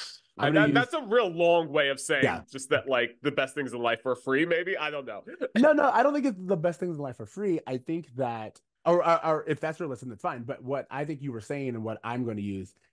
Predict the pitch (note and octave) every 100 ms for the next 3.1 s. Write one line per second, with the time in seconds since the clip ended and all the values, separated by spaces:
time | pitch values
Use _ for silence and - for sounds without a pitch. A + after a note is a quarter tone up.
0 | _ - A#2 G#2+ G2+ G2+ G2+ - A2+ A#2+
1 | A#2 G#2+ G#2 G#2 G2+ - G2+ G2 F#2 F2+
2 | F2+ _ _ _ _ G2 F#2+ F#2 F2+ E2+
3 | D#2